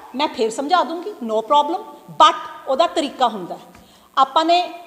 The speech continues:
ਇੱਕ ਜੰਗ ਜਿੱਦਾਂ ਜਾ-, ਰਾ-, ਹੈਗੀ ਆ, ਉਸ ਤਰੀਕੇ ਨਾਲ ਨਹੀਂ ਆਪਾਂ ਨੇ ਅੰਦਰ ਵੜਨਾ ਕਿ ਅਸੀਂ ਜੀ, ਅਸੀਂ ਜੰਗ ਜਿੱਤਣੀ ਹੈ। This is no jung,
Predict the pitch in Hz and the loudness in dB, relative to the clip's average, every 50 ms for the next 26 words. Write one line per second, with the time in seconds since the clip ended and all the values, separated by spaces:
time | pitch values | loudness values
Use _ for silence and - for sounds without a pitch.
0 | - - - - 349 349 349 311 208 151 - - 254 247 269 320 349 359 - 302 | -20 -16 -8 -4 -4 -2 -2 -4 -8 -8 -2 2 4 4 4 4 2 0 0 0
1 | 277 339 330 254 294 311 285 226 262 254 254 254 226 - - 226 240 247 240 285 | 2 2 2 4 4 2 2 4 4 4 2 2 0 -4 -4 0 0 0 0 0
2 | 311 320 320 320 - - - 320 403 - - - - 330 339 - 359 330 330 311 | 2 2 0 0 0 -2 2 2 2 2 0 -2 -2 -2 0 0 0 0 2 0
3 | 320 359 392 415 370 - - 330 330 320 285 262 294 262 247 247 233 233 247 240 | 0 0 0 0 0 0 0 0 0 0 0 0 0 2 2 2 2 0 -2 -4
4 | 240 240 277 269 277 - 254 - 285 247 330 330 320 - - - 302 220 165 - | -4 -6 -8 -8 -6 -6 -6 -6 -4 -4 -4 -4 -2 -4 -4 -4 -6 -2 0 2
5 | 240 247 262 262 247 247 254 - 277 269 269 254 247 254 214 - 277 285 - 381 | 2 2 2 -2 -4 -6 -6 -6 -4 -4 -4 -4 -6 -6 -8 -10 -10 -8 -6 -6
6 | 320 320 349 381 427 294 311 277 226 196 | -4 0 0 0 2 2 0 -2 -2 -2